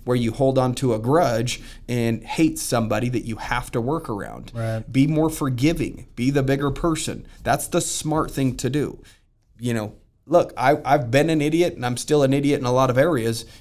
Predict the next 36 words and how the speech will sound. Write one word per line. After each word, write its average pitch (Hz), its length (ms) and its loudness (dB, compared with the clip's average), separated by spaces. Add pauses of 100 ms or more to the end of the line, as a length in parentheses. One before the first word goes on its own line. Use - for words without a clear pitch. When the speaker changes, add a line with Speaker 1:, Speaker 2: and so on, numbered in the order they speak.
Speaker 1:
and 117 240 -2
idiots 139 540 0 (180)
are 120 100 -4
gonna 131 180 2
hold 135 320 0
grudges 123 440 0
far 120 280 2
more 127 260 2
than 131 180 0
people 143 300 -2
that 135 140 0
are 135 80 0
smart. 156 420 -2
Smart 120 300 -4
people 135 240 0
understand, 135 400 0
like, 120 160 -2
look, 123 360 0 (160)
everybody 131 400 2
makes 127 280 0
mistakes. 123 640 -2
Eh, 117 140 -10 (240)
not 120 200 4
everyone's 135 280 4
gonna 131 160 4
communicate 131 500 2
with 123 140 0
me 131 160 6
the 123 100 0
way 123 160 2
that 120 140 2
I 120 80 4
wanna 123 260 0
be 123 140 0
communicated 123 720 0
with, 123 400 0